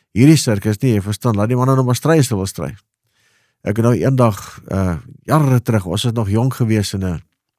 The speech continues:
was 'n sekere argument oor 'n sekere sensitiewe ding in die kerk. En ek weet, die manne is later so kwaad vir mekaar, die een wil die ander in sy vinger en die ander in sy oog steek, jy verstaan. En het ek nog altyd gaan dink oor dit, besef ek maar, hoorie,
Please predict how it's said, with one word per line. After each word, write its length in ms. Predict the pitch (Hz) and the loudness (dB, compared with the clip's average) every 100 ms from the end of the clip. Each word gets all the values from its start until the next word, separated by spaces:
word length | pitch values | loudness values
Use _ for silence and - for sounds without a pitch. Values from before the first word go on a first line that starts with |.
| _ - - - - | _ -18 -18 -18 -6
was 180 | - 107 | -4 0
'n 60 | 117 | 0
sekere 360 | 147 139 143 | 0 0 0
argument 460 | 90 113 127 127 120 | 0 0 2 2 2
oor 80 | 104 | 0
'n 60 | 104 | 0
sekere 520 | - 131 131 123 110 | 0 0 2 4 2
sensitiewe 600 | - 117 120 - 143 135 | 0 0 -2 0 0 2
ding 160 | 113 110 | 0 0
in 80 | |
die 100 | 104 | -2
kerk. 420 | 95 123 117 - _ _ _ _ _ _ - | 0 0 0 -4 _ _ _ _ _ _ -2
En 120 | 120 | 2
ek 120 | 120 | 4
weet, 100 | 127 | 4
die 60 | 110 | 2
manne 160 | 113 151 | 2 2
is 60 | |
later 200 | 135 143 | 2 0
so 100 | 156 | -2
kwaad 260 | 156 156 151 | 0 2 2
vir 100 | 143 | -2
mekaar, 240 | 131 123 | -2 0
die 100 | 113 | 0
een 60 | 90 | 0
wil 60 | 139 | 0
die 80 | 98 | 2
ander 160 | 143 | 0
in 60 | 131 | 0
sy 100 | 127 | -2
vinger 160 | 143 139 | 0 0
en 40 | |
die 80 | 117 | 0
ander 160 | 131 143 | 0 0
in 80 | |
sy 80 | 127 | 0
oog 220 | 127 151 | 2 0
steek, 260 | - 110 95 | 0 -2 -2
jy 100 | 107 | -2
verstaan. 560 | 110 110 127 120 117 107 _ _ _ _ _ _ | -2 -2 0 0 -2 -8 _ _ _ _ _ _
En 120 | - | 0
het 160 | 123 120 | 2 2
ek 100 | 135 | 2
nog 120 | 123 | 2
altyd 260 | 104 165 160 | 0 -2 -2
gaan 180 | 156 113 | 0 2
dink 240 | 147 160 | 2 2
oor 60 | 143 | 0
dit, 200 | 120 117 | 0 -4
besef 320 | 123 165 156 | 0 0 0
ek 100 | 139 | 0
maar, 120 | 127 | 2
hoorie, 360 | 123 135 113 | 2 2 0